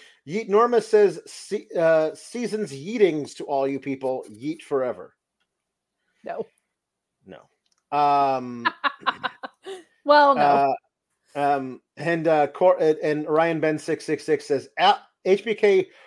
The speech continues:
Speaker 1: heard the accolades for the women and went, 'Done.'" And he's like, "All of you are now <laughs> involved in this."
Speaker 2: <laughs>
Speaker 1: Uh,
Speaker 2: Every one
Speaker 1: okay.
Speaker 2: of you is involved in the title picture.
Speaker 1: Um, uh, we got some jukeboxes.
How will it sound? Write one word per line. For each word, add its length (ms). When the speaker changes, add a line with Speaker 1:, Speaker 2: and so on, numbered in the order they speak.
Speaker 1:
heard 420
the 160
accolades 500
for 140
the 60
women 260
and 100
went, 160
'Done.'" 560
And 100
he's 160
like, 320
"All 320
of 100
you 200
are 120
now 240
<laughs> 120
involved 480
in 120
this." 480
Speaker 2:
<laughs> 60
Speaker 1:
Uh, 720
Speaker 2:
Every 380
one 220
Speaker 1:
okay. 40
Speaker 2:
of 100
you 160
is 140
involved 360
in 80
the 80
title 320
picture. 340
Speaker 1:
Um, 340
uh, 120
we 120
got 200
some 120
jukeboxes. 600